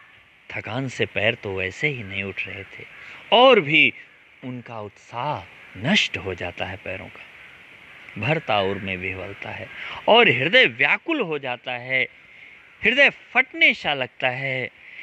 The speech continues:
हृदय टूट सा जाता है कि आखिर मेरे साथ ऐसा क्यों?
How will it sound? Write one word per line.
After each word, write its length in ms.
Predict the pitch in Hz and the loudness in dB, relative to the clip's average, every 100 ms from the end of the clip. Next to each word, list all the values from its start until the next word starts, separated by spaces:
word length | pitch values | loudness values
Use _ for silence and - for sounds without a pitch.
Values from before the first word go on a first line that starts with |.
| - | -4
हृदय 280 | 196 233 294 - - | 0 4 4 4 -4
टूट 280 | 269 320 254 | 2 2 2
सा 220 | - 160 | -2 -2
जाता 340 | 135 127 113 127 | 0 0 0 -2
है 320 | 127 143 123 107 - - - - - - | 0 -2 -2 -4 -12 -18 -18 -20 -16 -8
कि 60 | 143 | -2
आखिर 500 | 120 117 - 135 - - - - | -2 -2 2 2 0 -12 -14 -4
मेरे 180 | 120 139 | 2 2
साथ 280 | - 104 - | 2 -2 -4
ऐसा 240 | 95 - - | -14 -14 -14
क्यों? 200 | - | -16